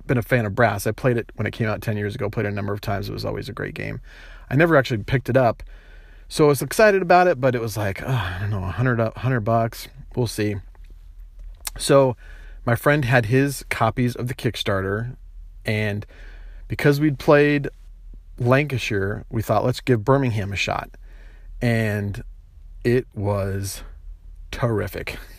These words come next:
It's so good. I, uh, again, I, I haven't played Lancashire in ten years, so I can't say this with any certainty,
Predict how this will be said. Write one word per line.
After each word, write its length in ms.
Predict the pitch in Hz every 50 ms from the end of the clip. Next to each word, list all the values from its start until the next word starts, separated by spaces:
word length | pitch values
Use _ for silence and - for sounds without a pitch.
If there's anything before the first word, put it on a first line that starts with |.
| - -
It's 220 | - - - - -
so 320 | - - - - 180 165
good. 320 | 143 139 139 120 107 - - - - - - - - - - - - -
I, 380 | - 120 120 120 120 123 123 120
uh, 320 | 120 120 117 117 110 - - - - - - - - - -
again, 340 | - 135 127 143 131 117 - - -
I, 120 | 127 - -
I 80 | 151
haven't 240 | 156 180 208 196 147
played 260 | - - 147 127 120
Lancashire 680 | 117 117 113 110 101 - - - 117 104 104 104 101 - -
in 420 | - 104 101 98 98 101 101 - -
ten 340 | - - - 131 117 113 110
years, 480 | 110 107 101 101 101 104 117 123 - - - - - - - - - - - - -
so 460 | - - 147 139 135 127 123 120 - -
I 280 | - 131 135 135 120 - - -
can't 240 | - - - 139 123
say 140 | - 143 127
this 200 | 113 110 101 -
with 140 | 107 101 101
any 160 | 110 101 95
certainty, 600 | 101 - - - 139 - - 98 101 101 107 107